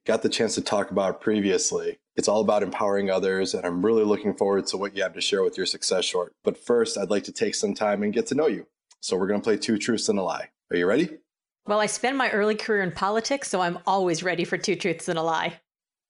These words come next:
Speaker 1: Oh boy. All right, let's hear 'em.
Speaker 2: Okay, number one, I went to computer sleepaway camp when I was fourteen years old, and even though I was one of the only girls,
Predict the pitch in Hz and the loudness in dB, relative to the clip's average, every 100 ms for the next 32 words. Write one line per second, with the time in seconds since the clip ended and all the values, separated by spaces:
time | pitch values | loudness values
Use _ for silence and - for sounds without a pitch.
0 | - 104 90 98 90 87 _ - - 101 | 0 2 4 4 2 -2 _ -4 0 2
1 | 82 92 98 110 87 78 - _ _ _ | 2 0 2 2 0 -2 -10 _ _ _
2 | _ - - - - - 220 220 202 220 | _ -14 -12 -14 -8 -2 0 2 2 0
3 | 262 247 185 - - _ _ _ - 185 | 0 0 -2 -4 -14 _ _ _ -4 -2
4 | 196 214 208 190 - 247 285 - 359 320 | 0 -2 -2 -6 -4 -2 -2 0 0 0
5 | 220 180 196 190 202 175 170 - - 320 | 0 0 -2 -2 -2 0 0 -2 -2 -2
6 | 311 277 254 262 262 254 202 160 180 - | 0 -2 0 0 2 2 2 2 -2 -2
7 | 247 294 285 262 240 226 208 214 190 185 | -2 0 0 2 2 0 0 0 0 -2
8 | 214 220 262 277 294 247 190 190 | 0 0 0 0 2 2 2 0